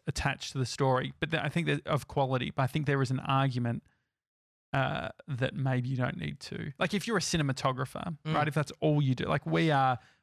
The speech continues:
Speaker 1: more generalists, we do heaps of stuff. But if you're a cinematographer
Speaker 2: Yeah.
Speaker 1: and you are, pride yourselves,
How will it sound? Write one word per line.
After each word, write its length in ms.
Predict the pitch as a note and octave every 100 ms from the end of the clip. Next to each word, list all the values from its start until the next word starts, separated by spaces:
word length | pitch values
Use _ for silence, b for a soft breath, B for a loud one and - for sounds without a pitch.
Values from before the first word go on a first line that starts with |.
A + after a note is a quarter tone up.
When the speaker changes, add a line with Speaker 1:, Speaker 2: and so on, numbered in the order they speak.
| -
Speaker 1:
more 160 | C#3
generalists, 560 | C3 C3+ B2+ B2+ B2 -
we 100 | C3
do 120 | B2
heaps 280 | A#2+ B2+ -
of 60 | C3
stuff. 340 | - D3 -
But 100 | -
if 140 | D#3 -
you're 160 | F#3+
a 60 | F#3
cinematographer 960 | - E3 C#3 - C3+ B2+ A2+ C#3+ F3 F#3+ b b
Speaker 2:
Yeah. 160 | C#3 D3 -
Speaker 1:
and 220 | C#3 C3+
you 160 | C3+
are, 480 | C3 B2+ B2 B2 B2 b b b -
pride 240 | C#3 C3+
yourselves, 440 | C3+ C#3+ C3 A#2+